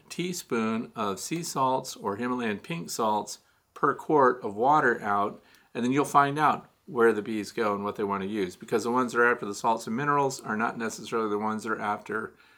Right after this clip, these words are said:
clean water that they might be just using to evaporate or to cool down the hive.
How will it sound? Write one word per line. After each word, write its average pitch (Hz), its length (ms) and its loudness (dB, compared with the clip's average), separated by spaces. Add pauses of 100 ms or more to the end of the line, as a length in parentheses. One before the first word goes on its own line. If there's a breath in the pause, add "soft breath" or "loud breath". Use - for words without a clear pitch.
(260 soft breath)
clean 135 360 0
water 123 300 4
that 110 180 -8
they 120 60 0
might 170 240 2
be 127 100 -6
just 110 200 -4
using 110 320 -4
to 117 180 -6
evaporate 107 760 -2
or 101 120 -4
to 98 100 -6
cool 123 260 -6
down 117 240 0
the 101 80 -4
hive. 160 480 -10